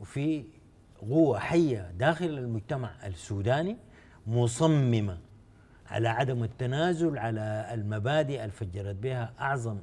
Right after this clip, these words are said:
انتفاضاتها، وحولتها من إنها هي، آه، ن-، حراك سلمي في بلد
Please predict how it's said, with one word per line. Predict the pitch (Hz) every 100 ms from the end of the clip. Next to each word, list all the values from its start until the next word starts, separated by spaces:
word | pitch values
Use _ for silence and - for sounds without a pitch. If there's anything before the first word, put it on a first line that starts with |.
| -
انتفاضاتها، | 104 104 98 101 104 147 170 202 - - - - - -
وحولتها | 120 - 135 135 151 175 165
من | 127 117
إنها | 117 151 147 135 120
هي، | 117 139 139 - - - - - -
آه، | 123 120 110 107 104 104 101 - - - - 95
ن-، | 110 120 -
حراك | - 131 135 143 120 - - -
سلمي | - 156 139 123 101 92 - -
في | - 113
بلد | 135 180 202